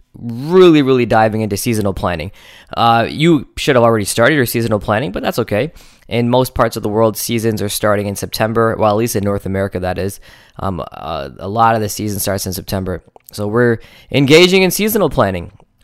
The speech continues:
Big, big part of our job as coaches, and it's a very important part as well. Um, and to help you guys out,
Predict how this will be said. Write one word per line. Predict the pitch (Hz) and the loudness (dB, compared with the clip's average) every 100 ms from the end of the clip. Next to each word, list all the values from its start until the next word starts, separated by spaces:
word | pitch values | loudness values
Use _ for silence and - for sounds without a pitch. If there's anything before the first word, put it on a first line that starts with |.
| _ | _
Big, | 151 165 180 131 | 0 4 4 4
big | 170 143 | 0 0
part | - 147 156 - | 0 2 2 2
of | 117 87 | -4 0
our | 127 131 | 2 2
job | 98 110 151 98 | 2 2 4 2
as | 117 | -4
coaches, | - 131 - 95 90 | -2 -2 -2 -6 -2
and | 127 131 | -2 -2
it's | |
a | 151 | -4
very | 160 226 180 | -2 -4 -4
important | - - 151 156 - | -8 -8 -6 -6 -6
part | 113 87 | -6 -6
as | - 90 | -8 -4
well. | 107 76 - - - - - - | 0 0 -4 -16 -20 -20 -20 -8
Um, | - 131 127 - - | 2 2 2 -4 -8
and | 135 | -4
to | 139 | -2
help | 147 240 254 | 2 2 2
you | 240 | 0
guys | 170 131 | 2 2
out, | 107 113 170 _ | 2 2 0 _